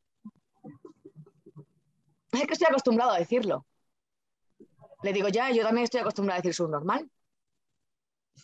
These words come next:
¿Sabes lo que te digo? Es decir, el empoderamiento ya empieza desde cosas tan simples como estas.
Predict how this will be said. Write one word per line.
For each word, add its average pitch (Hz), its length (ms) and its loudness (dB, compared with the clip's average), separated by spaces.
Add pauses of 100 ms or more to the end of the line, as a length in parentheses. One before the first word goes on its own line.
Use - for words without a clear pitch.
(2500)
¿Sabes 277 200 0
lo 302 60 4
que 294 80 2
te 262 80 2
digo? 277 160 2
Es 254 80 2
decir, 214 320 0 (480)
el 254 140 2
empoderamiento 247 1040 0 (960)
ya 294 280 0
empieza 330 640 0
desde 240 180 0
cosas 262 240 -4
tan 349 160 -2
simples 320 400 -2
como 226 420 2
estas. - 720 -6